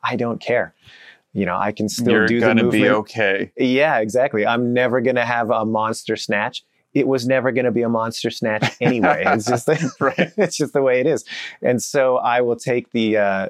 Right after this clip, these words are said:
Speaker 1: the limited progress that I do make with that lift. Um, and, you know, my, my shoulders and my joints are happy with it. I'll take that any day over the, uh, you know, kind of recurring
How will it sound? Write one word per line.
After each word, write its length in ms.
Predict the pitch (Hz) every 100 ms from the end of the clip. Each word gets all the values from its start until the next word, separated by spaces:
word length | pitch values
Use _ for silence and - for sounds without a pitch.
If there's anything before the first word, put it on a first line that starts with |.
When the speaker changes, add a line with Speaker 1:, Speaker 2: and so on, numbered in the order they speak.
| -
Speaker 1:
the 220 | 117 107
limited 540 | 107 117 131 131 120
progress 480 | - 113 107 107 104
that 120 | 110
I 140 | 95 95
do 240 | 95 120
make 260 | 117 98 -
with 180 | 101 -
that 200 | 90 95
lift. 360 | 92 95 - _ _ _ _ _
Um, 460 | 101 92 92 90 87 - _ _ -
and, 280 | - 101 95 -
you 100 | 104
know, 80 | 90
my, 240 | 90 90
my 160 | 95 90
shoulders 460 | - 101 92 92
and 80 | 92
my 240 | 87 85 - -
joints 380 | - 107 98 98
are 40 | 95
happy 320 | 113 110 110
with 200 | 98 101
it. 180 | 120 - - _ _ _ -
I'll 140 | 135
take 300 | - 143 -
that 340 | 135 131 - _ _ _
any 260 | 123 127
day 340 | 117 117 107 104
over 320 | 107 98 98
the, 360 | 90 95 92 -
uh, 380 | 98 92 87 90 -
you 80 | 107
know, 100 | 90
kind 220 | - 101
of 80 | 92
recurring 840 | 98 - - 131 120 117 110 104